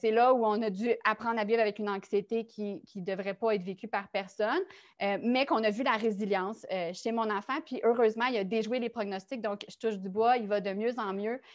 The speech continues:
Euh, aujourd'hui, son, sa fonction cardiaque va mieux. Euh, puis quand on est sorti, ça, c'était en février deux mille dix-neuf, quand on est sorti de cette espèce de tourbillon-là, j'ai fait une dépression, c'est pas facile. Donc,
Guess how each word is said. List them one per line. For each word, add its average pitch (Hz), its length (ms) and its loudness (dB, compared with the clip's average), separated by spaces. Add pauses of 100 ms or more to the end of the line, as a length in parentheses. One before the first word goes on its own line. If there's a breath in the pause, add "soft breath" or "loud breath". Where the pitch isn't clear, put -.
(200 loud breath)
Euh, 180 120 -4 (100)
aujourd'hui, 208 580 -2
son, 214 240 -4
sa 196 160 -2
fonction 202 400 -8
cardiaque 226 400 -2
va 208 140 2
mieux. 226 200 0 (600 loud breath)
Euh, 226 240 8 (160)
puis 262 140 -8
quand 427 100 4 (140)
on - 20 6
est 285 160 4
sorti, 285 380 2
ça, 415 120 0
c'était 403 140 0
en 226 140 2
février 226 500 -2 (600)
deux 254 180 4
mille 262 180 4
dix-neuf, 220 480 0
quand 339 80 2 (140)
on 320 40 4
est 277 100 -2
sorti 277 460 0 (600 loud breath)
de 254 180 10
cette 262 260 4
espèce 311 380 6
de 262 80 8
tourbillon-là, 247 880 2 (160)
j'ai 277 240 0
fait 320 200 0
une 233 80 -4
dépression, 226 880 -2
c'est - 240 -4
pas 254 160 4
facile. 247 720 0
Donc, 220 300 2